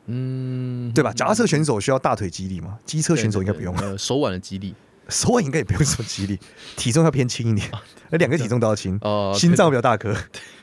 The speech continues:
Speaker 2: 压车嘛。
Speaker 1: 对，对，对，对，对，对。哦，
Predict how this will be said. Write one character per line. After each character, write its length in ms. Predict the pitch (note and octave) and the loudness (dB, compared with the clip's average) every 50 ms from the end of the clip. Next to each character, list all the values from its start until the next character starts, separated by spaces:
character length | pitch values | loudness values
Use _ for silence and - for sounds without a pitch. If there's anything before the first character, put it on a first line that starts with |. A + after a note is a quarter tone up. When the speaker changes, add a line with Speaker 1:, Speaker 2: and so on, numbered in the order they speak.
| - _ - | -14 _ 0
Speaker 2:
压 180 | C#3+ C#3+ C#3 | 2 4 4
车 220 | C#3 - - C3+ C3 | 4 4 4 4 4
嘛。 120 | B2+ - - _ | 2 2 -2 _
Speaker 1:
对， 120 | - C3+ | -2 0
对， 120 | B2+ C#3+ C3 | 2 2 2
对， 160 | A#2 A#2 A#2 | 2 2 0
对， 140 | G#2+ A2+ G#2 | -2 -2 -2
对， 120 | G2+ G2+ | -2 -2
对。 260 | G2 G2 F#2+ F#2+ G2 - _ _ _ _ _ _ _ - - - - _ _ _ _ - | -2 -4 -4 -4 -8 -12 _ _ _ _ _ _ _ -20 -20 -20 -20 _ _ _ _ -12
哦， 400 | A2 A2 A2+ A2+ A2+ A2+ A2+ | -10 -8 -8 -8 -10 -10 -10